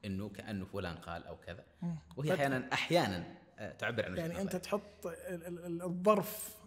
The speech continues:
Speaker 2: في شخص عشان ما تخرج أنت من خندق ال-، ال-، ال-،
Speaker 1: بالضبط، أحيانًا، أحيانًا، آه، أضطر لهذا. وأحيانًا لا، يكون عندك موقف، آه، حزين، لابد أن تتنفس بالشعر.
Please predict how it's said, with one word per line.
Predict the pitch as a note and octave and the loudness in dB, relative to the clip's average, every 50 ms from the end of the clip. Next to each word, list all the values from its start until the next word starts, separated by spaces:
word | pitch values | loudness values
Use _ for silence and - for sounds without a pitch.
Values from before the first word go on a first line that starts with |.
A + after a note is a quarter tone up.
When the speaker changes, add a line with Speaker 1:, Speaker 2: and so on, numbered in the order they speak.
| - - - | -20 -12 -6
Speaker 2:
في | - F3 E3 | -2 0 0
شخص | - G#3 G3 C#3 - - - E3+ | 2 2 2 2 2 2 2 2
عشان | E3+ - - F#3 F#3 | 2 2 2 2 2
ما | F#3 F3 F#3 F#3 | 4 4 4 2
تخرج | F#3 F#3 - - G#3 - G#3 F#3+ G3+ | 2 0 -2 -2 0 4 4 4 4
أنت | G3+ F3 - G3+ | 4 2 2 2
من | F#3 F3 F3 F3 F3 F3 | 4 4 2 0 -2 -2
خندق | E3 - F#3 F#3 F#3 F#3 F#3+ F#3 F#3 G3 | 4 6 8 8 8 8 4 2 2 0
ال-، | F#3 F3 E3+ E3+ | 0 2 2 0
ال-، | F3 F3 E3+ E3 E3+ | 0 -2 -4 -4 -4
ال-، | - E3+ | -4 -2
Speaker 1:
بالضبط، | G2 G2 F#2 F#2+ G2+ F2+ E2 - - - | -2 -2 0 0 0 0 0 -4 -8 -6
أحيانًا، | - - A#2+ A2+ F#2+ F2 F2 E2+ E2 D#2 D2 - - | -2 2 4 4 4 4 2 -2 -4 -6 -8 -10 -12
أحيانًا، | - - G2 F2 F2 F2 E2+ E2 C#2 - | -8 -6 -4 -2 -2 -2 -2 -4 -6 -10
آه، | F#2 - - - - - - - - - - - - A#2 | -12 -18 -18 -20 -20 -20 -20 -20 -20 -20 -20 -10 -6 -6
أضطر | A2 G#2 - G2 F2 E2+ | -6 -2 -2 -2 -2 -2
لهذا. | E2 D#2 - D#2 - - - - - - - - - - | -4 -8 -12 -14 -18 -20 -20 -20 -20 -20 -20 -20 -10 -4
وأحيانًا | - C3+ - - - - F#3 F3+ E3 B2 C#3+ E3+ | -2 0 2 2 2 4 4 4 4 4 4 2
لا، | F3 E3 D#3 A#2 - - | 0 0 0 -2 -2 -6
يكون | C3+ B2+ - E3 B2+ G#2 G#2 | -8 -6 -4 -4 -2 -2 -2
عندك | G#2 A#2 G#2 G#2+ - A#2 | -2 -4 -4 -4 -4 -4
موقف، | A2+ G#2 G#2+ G2 F#2+ - - - F#2 | -6 -4 -6 -8 -10 -10 -10 -8 -6
آه، | E2+ E2+ E2 D#2+ | -6 -6 -6 -8
حزين، | - - - G2 E2 E2+ E2+ F2 G2 A2 G#2 G#2 G#2 | -10 -10 -10 -10 -8 -6 -6 -6 -6 -6 -6 -8 -8
لابد | C3+ B2 A#2+ E2+ | -8 -8 -8 -10
أن | E2 | -12
تتنفس | - F#2+ F#2+ F2+ F2+ - - - - | -12 -10 -10 -10 -10 -12 -14 -14 -16
بالشعر. | - - - - - - - | -14 -14 -14 -16 -16 -16 -20